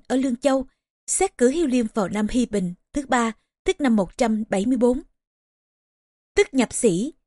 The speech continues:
cùng năm với Tào Tháo, nên mặc dù Hàng Tội và Tào Tháo tuổi tác tương đương, nhưng theo tập tục cũ, Tào Tháo lại bị coi là vãn bối. Thừa tướng đương triều đối diện với bậc sĩ nhân tiền bối, chỉ cần gọi một câu tướng quân cũng đã vinh dự lớn.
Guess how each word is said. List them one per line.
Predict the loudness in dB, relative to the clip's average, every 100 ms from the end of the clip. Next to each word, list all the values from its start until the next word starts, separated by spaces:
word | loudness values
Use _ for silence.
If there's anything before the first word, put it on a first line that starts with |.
| _ _ _
cùng | 2 4
năm | 2 2
với | 0
Tào | 0 -2
Tháo, | -2 -4 -4 -8 _ _ _ _ 2
nên | 4 4
mặc | 2 2
dù | 2
Hàng | 2 -2
Tội | 0 2 0 -2
và |
Tào | 0 0
Tháo | 0 -2
tuổi | 0 0
tác | 2 -2 -2
tương | -2 2
đương, | 2 0 -4 _ _ _ _
nhưng | -4 0
theo | 0
tập | 0 -2
tục | -2 -4
cũ, | 0 0 -2 -10 _ _
Tào | 0
Tháo | 0 0
lại | 0 0
bị | -2
coi | 0 0 2
là | 0
vãn | -2 -4 -2
bối. | -2 -4 -8 _ _ _ _ _ _ _ -4
Thừa | 2 2
tướng | 2 -2 -2
đương | 0 0
triều | 2 2 2 2
đối | 2
diện | 2 0
với | 0
bậc | 0 0
sĩ | 0 0
nhân | 0 -2
tiền | 0 0
bối, | 0 -2 -4 -8 _ _ _ _ _ _ _ _
chỉ | 0 2
cần | 2 2 2
gọi | 2 2
một | 2 2
câu | 2
tướng | 2 -2 -2
quân | -2 -2 -6 _
cũng | 0 2
đã | 0 -2
vinh | -4
dự | -4 -2
lớn. | 0 0